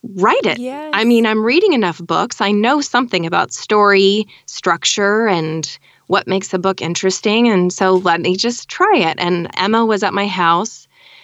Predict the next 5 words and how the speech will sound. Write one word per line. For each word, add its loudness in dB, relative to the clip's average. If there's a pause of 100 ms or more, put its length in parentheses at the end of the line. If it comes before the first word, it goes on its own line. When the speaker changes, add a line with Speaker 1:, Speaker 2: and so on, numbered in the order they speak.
(320)
Speaker 1:
a -2
few 4
summers 2
ago, 4
and 0